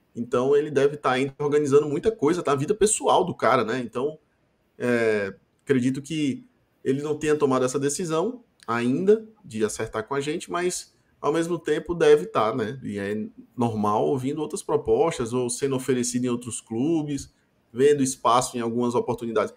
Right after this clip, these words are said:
Porque entrar no Corinthians agora, eu acho que não é o perfil que o Corinthians busca de centroavante, né? O Corinthians tá ali numa prateleira de Cavani, tá falando Cavani, Soares,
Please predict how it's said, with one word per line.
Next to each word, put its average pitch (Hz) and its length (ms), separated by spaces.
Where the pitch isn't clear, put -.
Porque 208 240
entrar 214 240
no 262 140
Corinthians 156 400
agora, 135 420
eu 151 160
acho 170 260
que 202 380
não 220 140
é 233 40
o 262 80
perfil 190 280
que 165 60
o 151 40
Corinthians 147 380
busca 123 340
de 107 80
centroavante, 107 680
né? 120 100
O 127 80
Corinthians 143 360
tá - 120
ali 202 160
numa 214 180
prateleira 202 480
de 240 140
Cavani, 143 800
tá - 120
falando 180 220
Cavani, 175 560
Soares, 151 680